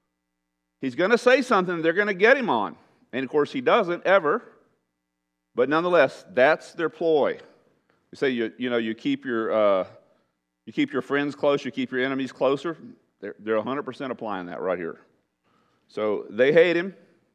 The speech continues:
They're gonna kill him, uh, like, within two months of this conversation.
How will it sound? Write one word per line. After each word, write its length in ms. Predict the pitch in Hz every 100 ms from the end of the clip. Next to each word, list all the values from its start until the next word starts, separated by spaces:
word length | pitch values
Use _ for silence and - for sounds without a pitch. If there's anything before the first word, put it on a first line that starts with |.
| _
They're 120 | 101 110
gonna 220 | 147 180
kill 260 | - 175
him, 160 | 156 185 - _ _ _ _ _ _
uh, 80 | 104 117
like, 260 | 123 143
within 240 | 147 156 135
two 200 | - 151
months 280 | 151 113
of 80 | 123
this 100 | 110
conversation. 600 | - 120 101 - 98 -